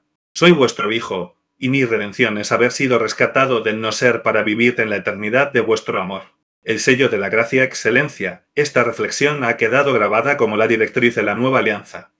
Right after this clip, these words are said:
Siento que mi arquitectura se ha vuelto más transparente a la luz tras este pensamiento.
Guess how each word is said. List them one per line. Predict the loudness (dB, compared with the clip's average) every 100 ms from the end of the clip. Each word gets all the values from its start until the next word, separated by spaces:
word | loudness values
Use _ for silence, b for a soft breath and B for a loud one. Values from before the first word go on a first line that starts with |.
| _ -4
Siento | 2 4 4 2
que | 2
mi | 2
arquitectura | 2 0 -2 -4 0 2 4
se | 4
ha | 4
vuelto | 4 4 2
más | 0 0
transparente | 0 2 2 2 2 2
a |
la | 4
luz | 2 2
tras | 2 2 2
este | 0 0
pensamiento. | 0 -2 -4 -4 -8 -12 -14